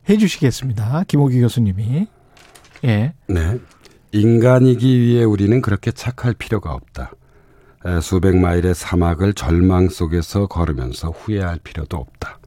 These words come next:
Speaker 2: 에, 그저 자연과 하나인 내 몸이 사랑하는 것들을 사랑하게 내버려 두면 된다.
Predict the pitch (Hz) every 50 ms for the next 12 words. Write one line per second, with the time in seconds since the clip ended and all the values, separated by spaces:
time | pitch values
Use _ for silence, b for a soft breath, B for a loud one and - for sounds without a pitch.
0 | B B B B B B B B B B B B B B B B B B 90 85
1 | - - 98 101 120 127 - - 95 95 101 107 110 113 107 110 110 101 - 131
2 | 143 131 117 110 110 110 98 95 98 101 101 107 110 101 92 87 87 - - -
3 | - 147 143 139 135 131 131 127 123 104 92 - - - 67 - 69 90 101 B
4 | B B B B B B B B - - - - - 104 113 110 107 104 101 95
5 | 104 113 110 82 82 80 90 98 92 92 107 104 110 110 - - 82 82 85 92
6 | - 82 71 64 62 60 58 64